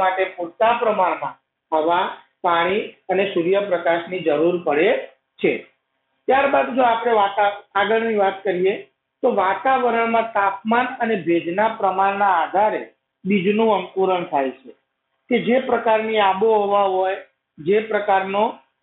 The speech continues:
ભેજ હોય, એ પ્રકારના બીજ એ જગ્યાએ વાવવા જોઈએ. હવે કોઈ બીજ એવા છે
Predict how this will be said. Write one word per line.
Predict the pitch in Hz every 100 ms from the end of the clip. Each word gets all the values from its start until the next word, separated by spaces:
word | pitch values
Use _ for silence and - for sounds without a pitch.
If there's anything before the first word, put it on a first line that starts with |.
| -
ભેજ | 151 208 233
હોય, | 196 147 120 - _ _ -
એ | 240 233
પ્રકારના | 208 - 196 202 208 202
બીજ | 233 214 - - _ _ 226
એ | 226 190
જગ્યાએ | 170 180 180 190
વાવવા | 165 151 151 170 208 - _ _ -
જોઈએ. | 170 143 120 110 _ _ _ _
હવે | 175 220 220
કોઈ | 262 240
બીજ | 262 262 254
એવા | 254 247
છે | -